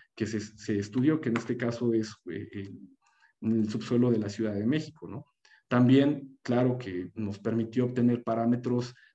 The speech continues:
de diseño a profundidad y que se utilizaron para el diseño de las cimentaciones profundas que se construyeron para este proyecto.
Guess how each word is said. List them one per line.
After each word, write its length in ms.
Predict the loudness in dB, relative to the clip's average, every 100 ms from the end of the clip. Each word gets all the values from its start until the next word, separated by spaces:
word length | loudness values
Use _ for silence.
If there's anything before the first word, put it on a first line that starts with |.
| -2
de 80 | 0
diseño 380 | 0 2 2
a 80 | 2
profundidad 640 | 0 0 2 2 0 -2 -6
y 100 | -8
que 120 | -6
se 120 | -4
utilizaron 640 | -4 -4 -4 -2 0 2
para 160 | 0 -2
el 80 | -4
diseño 520 | -4 0 4 4 2 -4 -12 -6
de 80 | -4
las 180 | -4
cimentaciones 640 | -2 -2 -2 -4 -2 0 0
profundas 480 | -4 -2 -2 0 -2
que 100 | -6
se 140 | -8
construyeron 560 | -10 -8 -4 -2 -2 -4
para 160 | -8
este 180 | -10 -12
proyecto. 540 | -8 0 0 0 -6